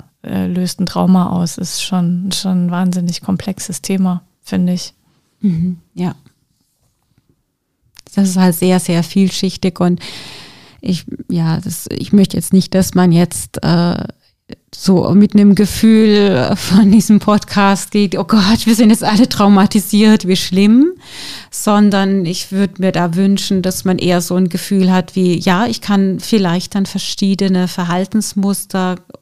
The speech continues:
Speaker 2: besser einschätzen. Warum bin ich eigentlich so, wie ich bin?" Vielleicht kann ich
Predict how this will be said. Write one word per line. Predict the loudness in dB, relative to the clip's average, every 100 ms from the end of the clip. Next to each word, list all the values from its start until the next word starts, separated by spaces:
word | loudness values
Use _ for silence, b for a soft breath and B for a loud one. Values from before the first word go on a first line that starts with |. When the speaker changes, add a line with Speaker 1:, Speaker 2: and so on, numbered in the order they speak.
| -20 -10
Speaker 2:
besser | -2 -2 0 -2
einschätzen. | 0 0 -2 -2 -4 -4 -4 -2 -2 -2 _ _ _ _ _ _ _ _ _ -4
Warum | 0 4 4 4
bin | 4 2
ich | 0 -2
eigentlich | 0 0 -2 -4
so, | -2 0 0
wie | 0 -2
ich | -4 -6 0
bin?" | 2 2 0 -4 _ _ _ _ _
Vielleicht | -2 2 2 0 -6 -20 -20 -14
kann | -4 -2 -2
ich | -4